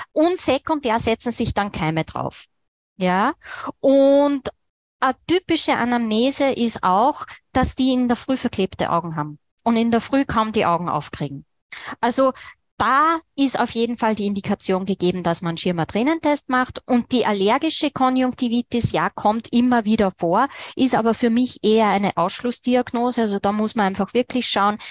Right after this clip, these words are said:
ist der Tränenfilm in Ordnung, liegt vielleicht eine Lidfehlstellung vor oder ist ein Fremdkörper vorhanden? Und wenn das wirklich ein Allergiker ist, der zum Beispiel ein Futtermittelallergiker ist oder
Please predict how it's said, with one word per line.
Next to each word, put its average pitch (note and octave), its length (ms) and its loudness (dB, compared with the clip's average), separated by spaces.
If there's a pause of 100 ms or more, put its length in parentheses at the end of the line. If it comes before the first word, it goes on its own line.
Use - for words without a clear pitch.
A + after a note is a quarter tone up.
(120)
ist C#4 240 0
der C#4 80 2
Tränenfilm A3 640 0
in G#3+ 140 0
Ordnung, F#3+ 520 0 (240)
liegt C#4 380 2
vielleicht A3+ 420 4
eine A#3+ 180 2
Lidfehlstellung G#3 920 0
vor F#3+ 340 0
oder C#4 300 2
ist A#3+ 160 0
ein A3+ 140 0
Fremdkörper G3+ 640 -2
vorhanden? G3 720 -2 (380)
Und B3 360 2
wenn B3 440 2
das C4+ 260 0
wirklich C4+ 400 0
ein G#3 160 -4
Allergiker G3 840 0 (320)
ist, - 560 2
der G#3+ 140 2
zum A3 200 -4
Beispiel F#3+ 400 0
ein F#3+ 80 2
Futtermittelallergiker G#3+ 1600 0
ist G#3 420 2
oder G3+ 600 4